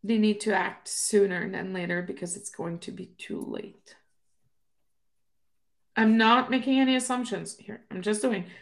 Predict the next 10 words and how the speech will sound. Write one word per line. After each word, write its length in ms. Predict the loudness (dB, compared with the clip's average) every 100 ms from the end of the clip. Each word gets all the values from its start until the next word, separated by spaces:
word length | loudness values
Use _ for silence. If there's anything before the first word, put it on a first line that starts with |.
| _
if 160 | -12 -8
somebody 440 | -6 -2 0 0 0
wants 540 | -2 -2 0 0 -2
to 120 | -2
do 160 | 2 2
something 600 | 0 -6 -8 -10 -12 -14 -18 _ _ _ _ _ _ _ _ _ _ _ _ _ _ _ _ _ _
or 180 | 2 2
try 260 | 4 2 2
to 180 | 0 -4
steer 680 | -4 -2 4 4 4 0